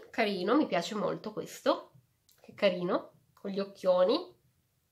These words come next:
Questo, che sembra così arrabbiato, però mi piace un sacco anche questo.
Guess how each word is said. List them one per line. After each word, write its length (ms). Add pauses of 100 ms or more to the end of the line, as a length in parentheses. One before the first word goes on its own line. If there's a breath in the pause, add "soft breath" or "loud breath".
(1900 soft breath)
Questo, 480
che 100
sembra 320
così 220
arrabbiato, 600
però 140
mi 120
piace 200
un 100
sacco 340
anche 180
questo. 680